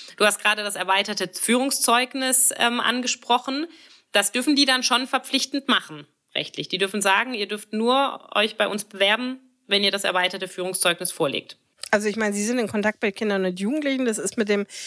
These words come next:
Speaker 2: zweiundsiebzig a ja letztendlich auch für, ähm, den Bereich der, des Ehrenamts mit abgedeckt. Und eine Patenschaft ist ein Ehrenamt. Ich bin jetzt keine Juristin, ja, aber ich würde <laughs> sagen, ja, das können die machen. Und ich habe auch bis jetzt keine,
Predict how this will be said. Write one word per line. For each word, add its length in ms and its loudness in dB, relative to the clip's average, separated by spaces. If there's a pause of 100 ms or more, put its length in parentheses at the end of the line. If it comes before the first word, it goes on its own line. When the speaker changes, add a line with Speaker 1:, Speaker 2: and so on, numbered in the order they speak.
(300)
Speaker 2:
zweiundsiebzig 680 -2
a 140 4
ja 180 2
letztendlich 640 -2
auch 260 4
für, 600 -4
ähm, 320 -6
den 220 -4
Bereich 340 -2
der, 220 0
des 180 0
Ehrenamts 600 0
mit 180 -6
abgedeckt. 460 -2
Und 180 -8
eine 100 -6
Patenschaft 600 -6
ist 180 -6
ein 80 0
Ehrenamt. 380 0
Ich 280 -20
bin 120 4
jetzt 140 -2
keine 180 0
Juristin, 640 0
ja, 220 -6
aber 180 -6
ich 180 -8
würde 160 0
<laughs> 80 4
sagen, 240 4
ja, 240 0 (340)
das 200 2
können 280 -2
die 180 0
machen. 360 0
Und 120 -2
ich 100 -4
habe 180 2
auch 60 0
bis 180 -4
jetzt 240 0
keine, 460 0